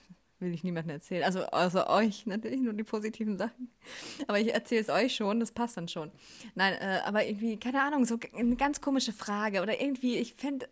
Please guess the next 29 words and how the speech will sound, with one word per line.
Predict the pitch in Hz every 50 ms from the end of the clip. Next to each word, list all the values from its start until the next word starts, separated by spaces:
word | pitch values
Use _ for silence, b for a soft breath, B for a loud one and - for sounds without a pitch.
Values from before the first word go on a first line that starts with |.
| _ -
irgendwas | 277 285 285 269 247 - - -
Ausgefallenes | 226 285 285 - - 254 247 247 - - 190 208 240 -
total | - 233 - - 269 254 226 226
gut. | 240 262 247 226 -
Ich | 190 -
werd | 196 190
jetzt | 214 202 -
auf | - 196 - -
jeden | 196 208 202
Fall | - 196 175
was | - 202 - - - _ _
ganz | - 226 247 247 -
Ausgefallenes | - - - - - - 202 - 220 196 196 196 196 -
zurückschreiben. | - - 190 - 170 - - - - 90 - 220 - b b b b
Zum | - 180 175
Beispiel, | 175 170 160 - - 170 160 160 147 165
welche | 175 160 165 180 180 160 143 160
Lieblingsfarbe | 165 165 170 165 - 165 156 - - 160 127 123 127
er | - 165
hat. | 175 233 - -
Das | - 147
ist | 147 156 - - -
mega | 170 160 156 160 160 147 139 127 -
ausgefallen. | 65 - 175 - - - - - 135 143 160
Me-, | 170 180 170
meint | 180 185 180 175
ihr | 175
nicht? | 170 180 220 - _ B B B B B B B B B B B B B B B
Gut, | - 240 220 175 - -